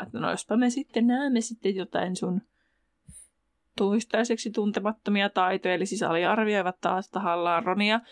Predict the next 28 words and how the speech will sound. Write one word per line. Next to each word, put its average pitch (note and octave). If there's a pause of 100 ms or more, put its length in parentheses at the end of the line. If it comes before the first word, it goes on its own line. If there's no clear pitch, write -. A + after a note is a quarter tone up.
(560)
Ja G3+
sitten F3+
hän G3+
myös G#3
kertoi, F4
että A#3+
Ginny E4
oli G#3+
kertonut -
Ronin G#3
puuhanneen F#3+
koulussa A3+
Lavender A#3
Brownin B3
kanssa, G3
ja G3
hän G#3
halusi G3+
tietää, G#3+
miten G#3
se B3
on A3
voinut B3
tapahtua, A#3
että G#3+
oliko F#3+
Lavender G#3
kenties G#3+